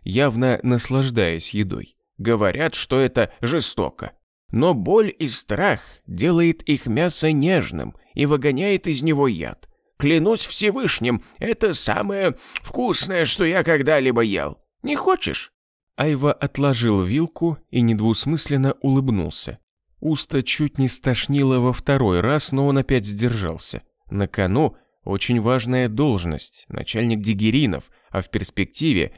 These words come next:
и магистр внутренней безопасности империи. Говорят, что покойный Ван Дин стал шефом тайной полиции благодаря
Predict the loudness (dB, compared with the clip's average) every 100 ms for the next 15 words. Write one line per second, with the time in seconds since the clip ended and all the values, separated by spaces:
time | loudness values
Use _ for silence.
0 | _ -2 0 0 0 0 0 0 0 0
1 | 0 2 2 2 2 2 0 -4 -2 -4
2 | -2 0 0 0 -2 -2 -6 -12 _ _
3 | _ _ _ -4 0 0 0 -2 -4 -4
4 | -2 -4 0 0 2 2 2 2 0 0
5 | 0 0 0 0 0 0 -2 -2 0 0
6 | 0 2 2 2 0 0 0 2 0 -2
7 | -2 0 2 0 2 2 2 2 0